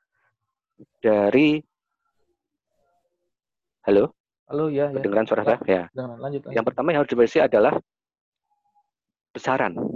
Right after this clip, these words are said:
Speaker 1: besaran, besaran insentif yang diberikan itu harusnya lebih besar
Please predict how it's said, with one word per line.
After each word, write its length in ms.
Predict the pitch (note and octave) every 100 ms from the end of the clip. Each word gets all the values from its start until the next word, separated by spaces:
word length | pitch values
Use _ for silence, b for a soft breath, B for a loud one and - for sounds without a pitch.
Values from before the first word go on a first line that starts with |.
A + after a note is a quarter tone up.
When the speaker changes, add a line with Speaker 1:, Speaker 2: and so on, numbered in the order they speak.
| B2
Speaker 1:
besaran, 480 | - - A#2 A2+ A#2 A2+
besaran 540 | A2+ - A2+ A2+ A2+ A2 A2 A2+ A#2 _ _ _
insentif 480 | - - A2+ G#2 C3 -
yang 160 | A2+
diberikan 580 | G2 - - A#2 - F2 E2+
itu 280 | - - D#3
harusnya 540 | B2 G#2 G#2+ - B2 C#3
lebih 220 | A#2+ -
besar 300 | G#2 -